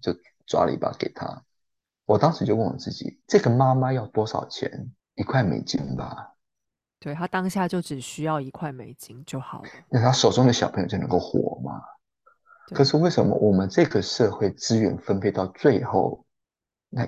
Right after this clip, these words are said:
Speaker 1: 一块钱的，那一块钱我们都拿不出来，一块美金我们都没有拿出来？
Speaker 2: 哇，这个问题真的是。
Speaker 1: 其实是，其实你是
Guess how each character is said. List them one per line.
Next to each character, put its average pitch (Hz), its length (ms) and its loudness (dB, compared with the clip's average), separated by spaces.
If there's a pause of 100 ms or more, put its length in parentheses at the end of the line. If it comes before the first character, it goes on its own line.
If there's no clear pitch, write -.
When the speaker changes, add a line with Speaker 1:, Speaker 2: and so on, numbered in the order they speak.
Speaker 1:
一 117 200 -6
块 139 260 4
钱 - 320 -4
的， - 260 -8 (560)
那 151 200 -4
一 117 80 -4
块 - 320 0
钱 - 240 -6
我 - 80 -8
们 60 100 -8
都 76 100 -4
拿 - 220 -6
不 - 100 -12
出 - 220 -16
来， - 160 -10
一 113 80 0
块 - 160 -4
美 131 140 0
金 - 180 -4
我 - 80 -4
们 - 80 -8
都 - 100 -4
没 - 180 -2
有 - 100 -6
拿 - 240 -14
出 - 180 -18
来？ - 100 -18 (680)
Speaker 2:
哇， 151 360 -6
这 185 160 -6
个 180 100 0
问 180 220 0
题 147 160 -6
真 156 140 0
的 160 40 8
是。 156 140 8
Speaker 1:
其 - 0 -
实 147 140 8
是， 143 240 -2
其 - 140 6
实 190 120 8
你 131 60 10
是 131 100 4